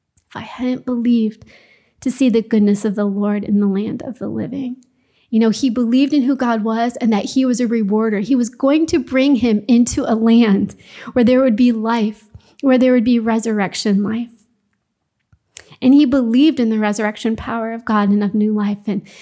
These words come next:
sometimes we can feel like Ezekiel in the valley of dry bones, and all we see is impossibility.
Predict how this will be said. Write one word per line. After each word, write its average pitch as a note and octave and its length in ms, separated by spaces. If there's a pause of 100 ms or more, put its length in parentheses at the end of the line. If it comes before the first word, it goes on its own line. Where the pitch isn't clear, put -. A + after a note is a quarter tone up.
(100)
sometimes D4+ 540
we C4+ 180
can C4+ 240
feel C#4 340
like B3 220
Ezekiel B3+ 640
in A#3 120
the A3+ 120
valley A#3+ 340
of A3+ 80
dry A3+ 220
bones, A#3+ 320
and B3 100
all D4 140
we D#4 120
see D4 260
is C4 80
impossibility. B3 1040